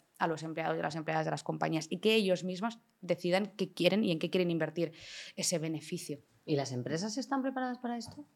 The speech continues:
Speaker 1: Bueno, a ver, las empresas nunca están preparadas <laughs> para un cambio, o sea, y la, y la pandemia nos lo ha enseñado, ¿no? O sea,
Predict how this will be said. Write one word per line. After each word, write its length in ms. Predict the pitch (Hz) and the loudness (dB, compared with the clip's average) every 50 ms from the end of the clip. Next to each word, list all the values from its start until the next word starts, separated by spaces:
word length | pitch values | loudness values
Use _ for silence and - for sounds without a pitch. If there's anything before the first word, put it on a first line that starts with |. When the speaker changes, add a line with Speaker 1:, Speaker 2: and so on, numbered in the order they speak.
| _ _ _ _ _ _ _ _ _ _ _ _ _ _ _ _ _ _ _ - - - - _ | _ _ _ _ _ _ _ _ _ _ _ _ _ _ _ _ _ _ _ -10 -10 -10 -10 _
Speaker 1:
Bueno, 280 | 190 220 226 214 180 | 4 6 8 8 6
a 40 | 165 | 8
ver, 140 | 175 185 170 | 6 6 6
las 220 | 165 160 156 - | 4 2 2 0
empresas 420 | 175 165 175 175 190 208 214 - - - | -2 -2 -2 0 2 0 0 0 -4 -4
nunca 300 | 196 190 190 170 - 156 | -2 -2 -2 -2 -2 -4
están 260 | 160 - 180 165 156 | -4 -4 -4 -4 -2
preparadas 400 | 151 160 165 165 165 175 190 190 | -2 -2 -2 -2 -2 0 0 0
<laughs> 260 | 185 185 190 185 - | 2 2 2 4 8
para 300 | 277 247 233 233 - 240 | 10 12 12 12 12 12
un 40 | - | 12
cambio, 500 | 131 214 165 180 185 190 196 190 190 214 | 12 12 12 12 12 12 12 12 12 12
o 120 | 254 233 247 | 12 12 10
sea, 280 | - 247 220 180 175 185 | 6 4 4 4 4 4
y 60 | 190 | 6
la, 180 | 190 180 180 - | 6 6 6 6
y 40 | - | 4
la 140 | 196 185 185 | 4 4 4
pandemia 320 | 185 180 180 180 190 208 | 4 2 2 4 4 4
nos 100 | 220 233 | 4 4
lo 80 | 220 220 | 4 2
ha 40 | 196 | 2
enseñado, 520 | 190 - 185 156 165 190 214 226 202 180 | 2 0 -2 2 4 6 6 6 4 2
¿no? 220 | 170 165 170 208 262 269 | 2 2 2 2 2 2
O 240 | - - - - - | -2 -10 -16 -10 6
sea, 260 | - 214 160 - - | 10 10 10 10 8